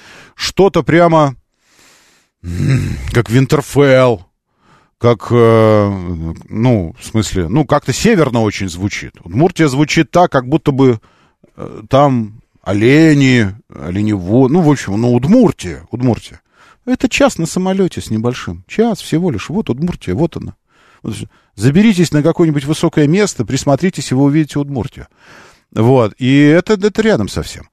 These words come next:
И поэтому классно сгонять в Удмуртию. Э, я не вижу, я не вижу сайта.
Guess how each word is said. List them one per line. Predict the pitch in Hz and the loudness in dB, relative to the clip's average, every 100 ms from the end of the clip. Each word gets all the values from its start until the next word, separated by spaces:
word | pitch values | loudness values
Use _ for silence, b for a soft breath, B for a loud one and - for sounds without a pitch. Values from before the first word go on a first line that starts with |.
| _ _ _ _ _ - | _ _ _ _ _ -20
И | - 101 117 - 127 | -14 -12 -8 -2 0
поэтому | 127 156 180 175 170 165 160 151 - | 2 2 2 0 2 2 2 -2 -8
классно | - 202 - 113 | -6 -4 -4 -4
сгонять | 90 98 98 90 | -2 -2 -2 -2
в | 98 | -4
Удмуртию. | 92 - - 101 95 98 - _ - | -6 -8 -10 -10 -10 -12 -20 _ -18
Э, | 98 - 131 135 - | -12 -10 -10 -10 -12
я | - 101 | -4 -2
не | 131 107 | 0 0
вижу, | 110 95 92 82 - _ - B B B B B B B - | 0 0 -2 -4 -8 _ -20 B B B B B B B -6
я | |
не | 95 | -2
вижу | 98 92 87 | 0 0 -2
сайта. | - 69 - - | -4 -8 -10 -20